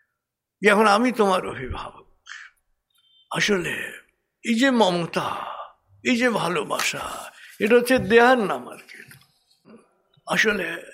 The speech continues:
এই যে দেয়াটা, দেয়াটা যে কোনোভাবেই হতে পারে, যে কোনো জায়গায় হতে পারে, যে কোনো আঙ্গিকে হতে পারে। একটা খুব বিখ্যাত গল্প এবং বিখ্যাত লেখকের গল্প আর কি।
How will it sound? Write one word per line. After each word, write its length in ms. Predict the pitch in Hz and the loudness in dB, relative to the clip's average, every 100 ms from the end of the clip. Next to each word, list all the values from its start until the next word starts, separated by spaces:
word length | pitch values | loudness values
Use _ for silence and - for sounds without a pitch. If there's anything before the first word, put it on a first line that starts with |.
| - | -8
এই 100 | 247 | -4
যে 100 | 262 | -2
দেয়াটা, 760 | 196 185 175 151 147 127 - - 151 | -2 -2 -2 -6 -10 -12 -12 -12 -8
দেয়াটা 280 | 190 202 | -6 -2
যে 180 | 214 190 | -2 0
কোনোভাবেই 600 | 190 226 240 185 190 202 | 2 4 2 0 -2 -2
হতে 260 | 175 156 - | -4 -6 -12
পারে, 560 | - - - - - - - - | -12 -14 -14 -18 -20 -20 -18 -2
যে 160 | 170 | 2
কোনো 260 | 190 226 240 | 4 2 2
জায়গায় 440 | 196 196 214 170 | 2 0 0 -6
হতে 260 | 147 - - | -8 -14 -18
পারে, 540 | - - - - - _ _ - | -16 -18 -16 -20 -20 _ _ -2
যে 120 | 165 | 2
কোনো 220 | 180 233 | 4 6
আঙ্গিকে 460 | 220 190 202 240 208 | 6 4 2 2 4
হতে 300 | 160 151 131 | 2 0 -10
পারে। 520 | - - - - - _ _ - - - _ _ - _ _ _ _ _ - | -12 -14 -16 -18 -20 _ _ -20 -20 -20 _ _ -20 _ _ _ _ _ -2
একটা 160 | 175 175 | 2 4
খুব 180 | 196 185 | 4 2
বিখ্যাত 420 | 170 196 - 220 | 0 -2 2 4
গল্প 420 | 202 196 185 196 190 180 | 6 4 2 -4 -6 -2
এবং 200 | 170 180 | 0 0
বিখ্যাত 360 | 170 190 190 196 | -2 -2 -2 0
লেখকের 560 | 190 185 190 - - - | 0 0 -2 -4 -6 -8
গল্প 560 | - - 85 76 - - | -14 -16 -16 -16 -18 -20
আর 40 | |
কি। 180 | - _ | -20 _